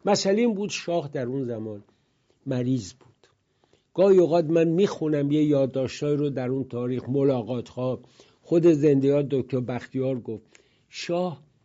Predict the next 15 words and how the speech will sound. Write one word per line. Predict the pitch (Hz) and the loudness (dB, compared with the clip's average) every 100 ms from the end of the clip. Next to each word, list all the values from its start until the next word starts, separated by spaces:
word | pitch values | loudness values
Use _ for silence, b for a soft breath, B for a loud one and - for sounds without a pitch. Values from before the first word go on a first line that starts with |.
| _ _ | _ _
واقعاً | 123 120 170 156 139 165 180 175 147 _ _ b b b b b | -8 2 2 2 -2 -4 -2 -4 -6 _ _ b b b b b
آزرده | 208 214 185 175 180 147 208 | 6 8 8 6 4 6 4
شده | 208 156 120 | 4 -2 -4
بود | 110 113 104 | -8 -10 -10
از | 113 101 | -10 -8
ملت." | 123 110 101 98 - _ _ _ _ _ _ _ _ _ _ - | -8 -8 -8 -10 -14 _ _ _ _ _ _ _ _ _ _ -2
بارها | 202 190 214 | 0 2 2
میگفت، | 233 220 214 160 131 165 | 2 0 0 0 0 -2
مثلا | - 202 | -4 -6
حتی | 214 202 | -6 -4
علم | 165 180 208 | 0 2 2
مینویس | 202 208 208 165 143 | 0 -2 -2 -4 -6
که | 180 | -4
شاه | 170 - 196 | -4 -4 -2
میگفت | 196 170 202 | -2 4 2